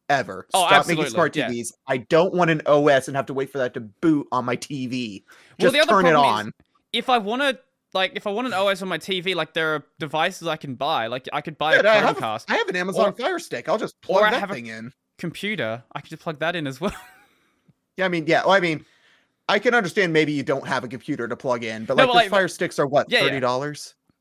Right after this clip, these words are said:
Speaker 2: Mm, absolutely.
Speaker 1: And I have one. I need to actually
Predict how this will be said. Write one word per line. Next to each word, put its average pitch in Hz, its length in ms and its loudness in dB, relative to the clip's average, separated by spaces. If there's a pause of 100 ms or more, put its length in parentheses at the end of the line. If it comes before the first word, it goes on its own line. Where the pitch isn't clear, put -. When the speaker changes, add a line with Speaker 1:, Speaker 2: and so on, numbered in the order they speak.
(120)
Speaker 2:
Mm, 208 120 -8
absolutely. 165 600 -6 (1500)
Speaker 1:
And 147 120 0
I - 180 4
have 139 280 2
one. 139 260 0 (180)
I 147 140 0
need 185 180 -4
to - 100 -6
actually 113 540 -8